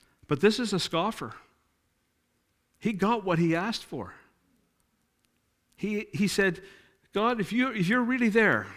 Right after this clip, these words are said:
strike me dead and prove it." God was merciful. He gave him twenty-five years. But scoffing, mocking the Lord of heaven.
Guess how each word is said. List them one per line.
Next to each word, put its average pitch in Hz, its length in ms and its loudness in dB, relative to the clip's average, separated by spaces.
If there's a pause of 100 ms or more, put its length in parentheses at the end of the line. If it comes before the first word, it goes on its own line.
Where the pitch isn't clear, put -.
(280)
strike - 460 -2
me 180 100 4
dead 127 280 0 (240)
and 131 100 -4
prove 135 240 0
it." 104 80 -12 (2250)
God 202 200 -2
was 131 160 -4
merciful. 135 540 -2
He 180 120 -2
gave 180 340 -2
him 123 280 -4 (320)
twenty-five 170 680 -4
years. 160 540 -8 (3750)
But 143 120 -4
scoffing, 180 680 -6 (220)
mocking 180 680 -4 (1400)
the 143 80 -2
Lord 147 200 2
of 131 100 -2
heaven. 131 280 -6